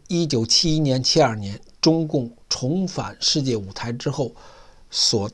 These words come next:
带来的一切魔鬼式的影响。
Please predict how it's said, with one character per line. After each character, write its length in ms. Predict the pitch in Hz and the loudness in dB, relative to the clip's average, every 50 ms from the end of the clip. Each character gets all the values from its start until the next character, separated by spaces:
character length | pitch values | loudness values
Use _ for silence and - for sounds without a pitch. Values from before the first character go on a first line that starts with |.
| - - | 2 4
带 220 | 151 143 123 107 | 4 4 4 0
来 140 | 101 104 117 | -2 -4 -6
的 160 | 117 113 - - _ | -6 -8 -10 -8 _
一 240 | 139 135 147 185 | 0 2 2 4
切 280 | 185 - - 196 170 139 | 4 2 4 6 4 4
魔 280 | 120 117 117 120 131 139 | 4 4 2 2 2 2
鬼 180 | 135 120 104 | 0 -4 -6
式 200 | 95 - - 117 | -6 -6 -6 -6
的 80 | 101 98 | -6 -6
影 220 | 90 90 104 120 | -8 -8 -8 -8
响。 160 | 117 - - | -10 -12 -14